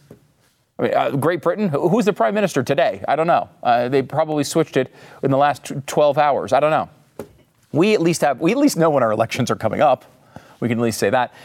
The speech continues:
And, you know, when you look down at the state level, that, a lot of times those policies affect you on a day-to-day basis much more than what you see nationally. So we're gonna look at all of that. What can conservatives actually accomplish? What can Republicans and libertarians and,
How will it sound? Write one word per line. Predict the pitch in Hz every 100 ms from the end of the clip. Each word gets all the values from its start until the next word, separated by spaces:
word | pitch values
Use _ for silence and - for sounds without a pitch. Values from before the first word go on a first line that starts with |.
| -
And, | - 226 190
you | 170
know, | 165
when | 156
you | 160
look | 165 -
down | 196 190 180
at | 135 135
the |
state | - - 285
level, | 175 143 139 -
that, | - -
a |
lot | 226
of | 349
times | 233
those | 135 202
policies | - 127 120 123 117
affect | - 165 -
you | 131 120 - - -
on |
a | 117
day-to-day | 117 107 110
basis | 107 170 - 107 - - -
much | 214 -
more | 170 196 104
than | 101
what | 101
you |
see | - 104
nationally. | 101 98 - 101
So | 120
we're | 185
gonna |
look | 190 -
at | -
all | 127 143
of | 156
that. | 160 175 - -
What | 139 180
can | 202
conservatives | 165 139 151 156 147 -
actually | 123 127 139 104
accomplish? | - - 131 175 208
What | 156 -
can | 139 113 - - -
Republicans | - 117 107 180 214 208 208 202 170
and | 107 98
libertarians | 131 127 170 208 202 202 196 196 135
and, | 107 104